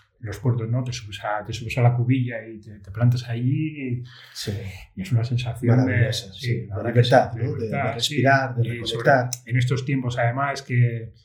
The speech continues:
Speaker 1: que la gente ha estado, digamos, con, con este problema de,
Speaker 2: Sí.
Speaker 1: de
Speaker 2: Confinamiento.
Speaker 1: de confinamientos,
Speaker 2: Sí.
Speaker 1: etcétera, ¿no? El estar en, el estar en estos espacios abiertos, eh, de este tipo, ¿no? Yo creo que es una experiencia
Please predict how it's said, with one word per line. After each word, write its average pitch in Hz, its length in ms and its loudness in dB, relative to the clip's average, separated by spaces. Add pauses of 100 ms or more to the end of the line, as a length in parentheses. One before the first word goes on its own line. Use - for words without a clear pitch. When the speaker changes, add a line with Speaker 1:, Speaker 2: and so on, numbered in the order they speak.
(320)
Speaker 1:
que 120 120 0
la 117 80 6
gente 127 260 0
ha 123 40 0
estado, 123 280 0
digamos, 123 380 4
con, 113 480 -10 (120)
con 117 140 -4
este 120 160 -6
problema 117 380 -2
de, 104 240 -14 (720)
Speaker 2:
Sí. 101 220 -2
Speaker 1:
de 110 500 2
Speaker 2:
Confinamiento. 120 640 4
Speaker 1:
de 98 40 -6
confinamientos, 127 680 -2
Speaker 2:
Sí. - 60 -12
Speaker 1:
etcétera, 139 380 -4
¿no? 147 220 0
El 117 160 -4
estar 131 320 -4
en, 135 320 0 (260)
el - 80 -14
estar 120 180 -2
en 131 60 6
estos 139 220 -2
espacios 139 360 -2
abiertos, 131 840 -2 (640)
eh, 123 60 4 (360)
de 113 80 -2
este 123 200 -2
tipo, 147 260 -2
¿no? 151 100 0
Yo 127 120 0
creo 123 180 0
que 135 80 -8
es 127 100 -2
una 131 100 -6
experiencia 123 640 2